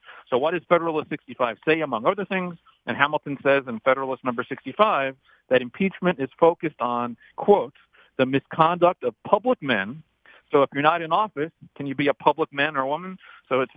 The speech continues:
focused on the misconduct of public men and the abuse or violation of some public trust. So if it doesn't involve the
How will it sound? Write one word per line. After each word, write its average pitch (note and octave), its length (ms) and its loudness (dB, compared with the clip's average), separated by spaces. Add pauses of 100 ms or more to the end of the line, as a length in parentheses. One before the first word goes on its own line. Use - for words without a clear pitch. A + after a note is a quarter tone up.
focused E3 300 -2
on C#3 100 -4
the B2 80 -4 (100)
misconduct F#3 480 0
of E3 80 -4
public F3 340 2
men A2+ 400 -4 (320)
and C3+ 180 -2
the C#3+ 120 0
abuse D3 440 -2 (120)
or C#3 100 2
violation D3 800 -2
of A#2+ 100 -6 (160)
some C3+ 240 -2 (120)
public A#2 260 0
trust. - 400 -6 (500)
So B2+ 140 2
if B2 120 2
it B2 120 -6
doesn't F#3 340 4
involve D#3 320 4
the D3+ 80 -2